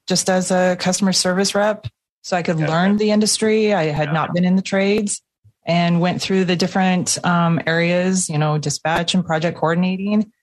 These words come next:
Speaker 1: And, um, from there, they, you know, presented a new role for me, and I was excited about it. And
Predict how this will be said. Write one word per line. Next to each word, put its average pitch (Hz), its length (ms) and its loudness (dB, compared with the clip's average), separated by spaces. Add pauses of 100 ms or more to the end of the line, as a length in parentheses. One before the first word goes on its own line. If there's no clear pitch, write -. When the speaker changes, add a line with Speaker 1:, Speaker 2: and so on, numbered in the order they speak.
(340)
Speaker 1:
And, 160 640 0 (360)
um, 156 540 0 (460)
from 170 140 0
there, 185 340 2
they, 160 640 0 (300)
you 175 160 -8
know, 151 140 0
presented 175 600 -2
a 170 60 2
new 170 160 2
role 165 280 2
for 214 160 0
me, 233 340 2
and 156 260 0
I 147 80 0
was 147 120 0
excited 156 440 0
about 185 280 0
it. 208 200 2
And 143 440 0